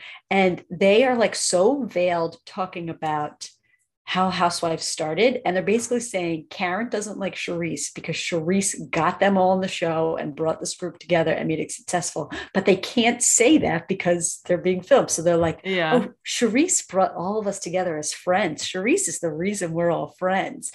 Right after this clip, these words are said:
Speaker 2: Mm-hmm.
Speaker 1: And you don't
Speaker 2: So they're
Speaker 1: watch
Speaker 2: saying, like, "Give her props, Karen."
Speaker 1: Right. Like,
Speaker 2: Like, you
Speaker 1: and
Speaker 2: wouldn't
Speaker 1: that,
Speaker 2: have
Speaker 1: that
Speaker 2: this career if it wasn't for her.
Speaker 1: That's exactly what they're saying.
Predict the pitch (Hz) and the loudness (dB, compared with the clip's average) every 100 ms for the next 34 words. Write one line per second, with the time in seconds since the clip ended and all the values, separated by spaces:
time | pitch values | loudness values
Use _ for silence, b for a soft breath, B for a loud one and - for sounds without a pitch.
0 | 180 190 214 180 170 165 208 240 269 240 | -8 -2 2 2 0 0 2 4 4 2
1 | 208 202 226 254 262 269 247 226 220 196 | 2 4 6 6 4 6 6 6 6 6
2 | 233 233 220 - 208 185 - 175 131 123 | 4 4 2 2 0 0 -4 -6 -4 -6
3 | 139 180 _ _ 202 311 - - 160 190 | -8 -10 _ _ 2 4 4 2 0 0
4 | 185 247 247 220 214 214 202 196 208 202 | 4 6 8 6 6 6 4 2 2 4
5 | 185 170 175 170 165 156 156 151 147 107 | 2 2 0 0 -2 -4 -6 -8 -6 -8
6 | 123 - - 208 180 160 156 196 190 185 | -8 -4 2 2 2 -2 4 4 4 0
7 | 170 - - - - - | 0 -4 -8 -10 -12 -18